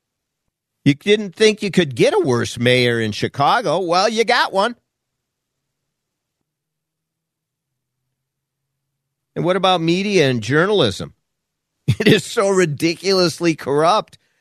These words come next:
I mean, you, you can't even watch some of the news because it isn't news at all, and it's such stupidity and blatant lies,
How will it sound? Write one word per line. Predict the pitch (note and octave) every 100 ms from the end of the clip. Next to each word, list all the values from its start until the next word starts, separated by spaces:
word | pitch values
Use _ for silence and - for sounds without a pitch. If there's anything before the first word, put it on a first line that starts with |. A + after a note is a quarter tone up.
| _ -
I | F3
mean, | E3 C#3 _ _ _ _ _ _ _ _ _ _ _ _ _ _ _ _ _ _ _ _ _ _ _ _ _ _ _ _ _
you, | C#3+ C#3+
you | - C3+
can't | - F3 G3 G3+
even | F#3 E3 C3 B2 A2
watch | G#2 G#2+ B2+ C#3 G2+ - -
some | - A#2 C3
of | G#2
the | F2
news | E2 E2 D#2 D#2+ G#2+
because | - G2+ A#2+ G#2+
it | A2
isn't | A#2+ C3 C3 D#2
news | G2+ A2+ A#2 A2+ G#2+
at | G2
all, | G#2+ C#3+ G#2+ F2 F#2
and | F#2
it's | F#2 -
such | - A#2+ -
stupidity | - G2+ - C3 D3+ A2+ G2
and | F2+ F2+
blatant | G2 A#2 - G2+
lies, | C#2+ F#2+ G2 B2 B2+ G1+ - -